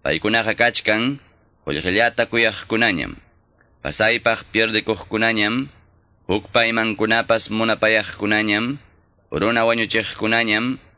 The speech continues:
liryanakuqkunañam, engañanakuqkunañam, mana allin pensaqkunañam, cuento qipikunañam, runamasinpa kontranpi rimaqkunañam, Diostapas chiqniqkunañam,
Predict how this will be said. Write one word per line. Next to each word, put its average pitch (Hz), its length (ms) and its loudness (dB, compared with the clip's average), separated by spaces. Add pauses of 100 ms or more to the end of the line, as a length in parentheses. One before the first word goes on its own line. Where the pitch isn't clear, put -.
(320)
liryanakuqkunañam, 110 1300 0 (720)
engañanakuqkunañam, 110 1200 0 (640)
mana 69 240 -4
allin 117 320 0
pensaqkunañam, 117 1120 -2 (480)
cuento 107 400 0
qipikunañam, 117 880 0 (720)
runamasinpa 101 800 -2
kontranpi 113 720 0
rimaqkunañam, 113 960 -2 (560)
Diostapas 107 720 0
chiqniqkunañam, 113 960 -2